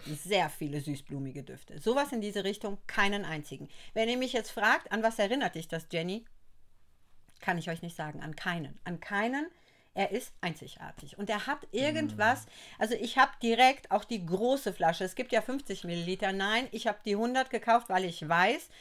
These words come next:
Speaker 1: das ist so ein Duft, den werde ich jeden Tag benutzen. Das ist ein No-Brainer, so wie ich das gerne sage. Den ziehe ich aus dem Regal und das kann ich mir vorstellen, zu jeder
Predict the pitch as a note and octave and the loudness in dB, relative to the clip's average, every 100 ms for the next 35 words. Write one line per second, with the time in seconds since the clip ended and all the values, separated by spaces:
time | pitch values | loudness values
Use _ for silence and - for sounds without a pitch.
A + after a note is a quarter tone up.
0 | - - A3 A#3 A3 G#3+ G#3 F#3 F3+ F3 | -14 -6 -6 -4 -4 -4 -6 -4 -4 -4
1 | E3+ F3 E3 - C#3+ - D#3 D#3 - F#3 | -6 -8 -8 -10 -12 -12 -14 -12 -6 -6
2 | F3+ D#3 E3 D#3+ E3+ F3 F3+ F#3+ G#3 B3+ | -6 -8 -4 0 4 4 4 2 2 2
3 | D4+ B3 G#3+ F#3+ F3+ F3+ - E3 D#3+ D3 | 0 0 -2 -2 -4 -6 -2 -2 -2 -2
4 | D3 D#3+ G3+ C#4+ - - - - A#3+ A#3 | 0 0 0 -4 -6 -20 -14 0 0 2
5 | C4+ C#4 A#3 A3+ A3+ G#3 G3+ G3 A#3 D4 | 2 4 4 4 2 0 6 8 8 6
6 | - A3+ - - B3+ - C4 B3+ A#3 G3+ | 0 -2 -4 0 2 0 -4 -4 -4 -6
7 | G3 G#3 G#3+ A3 G#3 - - A#3+ F#3 F3+ | -2 0 0 -2 -8 -8 -4 -4 -2 -2
8 | C#4 D4+ D4+ | -2 0 0